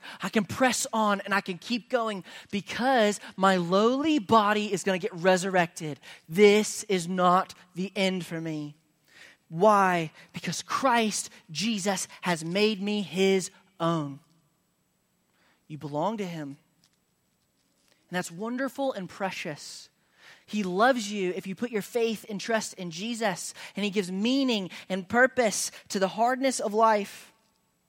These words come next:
You need hope. Is life hard?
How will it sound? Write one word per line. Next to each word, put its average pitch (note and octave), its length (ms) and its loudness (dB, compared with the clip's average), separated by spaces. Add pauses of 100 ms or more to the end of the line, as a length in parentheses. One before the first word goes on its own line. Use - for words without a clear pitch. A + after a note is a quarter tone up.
(3000)
You A3 100 -2
need B3 160 2
hope. G#3 400 -2 (1800)
Is D#3+ 140 -10
life A3 200 2
hard? B3 580 0